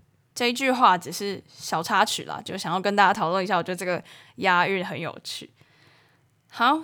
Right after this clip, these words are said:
那下一句我觉得它很适合那种，好像蛮多晕船仔会看这种语录的，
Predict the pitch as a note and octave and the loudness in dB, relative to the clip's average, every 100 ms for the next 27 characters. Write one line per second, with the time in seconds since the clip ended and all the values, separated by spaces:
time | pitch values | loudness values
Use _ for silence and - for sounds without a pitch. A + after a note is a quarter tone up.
0 | - D#4 D4 C#4 B3 A3+ G#3+ B3+ - E4+ | -6 -2 2 4 4 4 2 0 -2 2
1 | B3 F#3 F#3+ G#3 G3 D#3 F3+ F3 F3+ F3 | 4 2 -2 -6 -4 -2 -4 -2 0 0
2 | G#3+ G3+ G#3+ G#3+ D3+ G#2 F2+ - - - | 0 0 0 0 0 -4 -10 -16 -10 -6
3 | - A#3 G3+ F#3 D#3 F3+ G3 F#3+ A2+ - | -4 -2 -2 -2 -2 -2 -4 -6 -8 -8
4 | G#3+ - _ _ _ - A3+ E4 G3 F3+ | -12 -16 _ _ _ -2 2 4 4 4
5 | G#3 G3+ G3+ G#3 - D#3+ D#3+ F3 - G3+ | 4 4 2 0 -2 -4 -6 -6 -6 -4
6 | G3+ E3 F#3+ C#3+ E3 D#3 - A3 - _ | -4 -2 -4 -6 -6 -6 -8 -8 -14 _
7 | _ _ _ _ _ F3+ C#3 C#3+ F#3 D3 | _ _ _ _ _ -12 -8 -2 -2 -2
8 | - - | -8 -14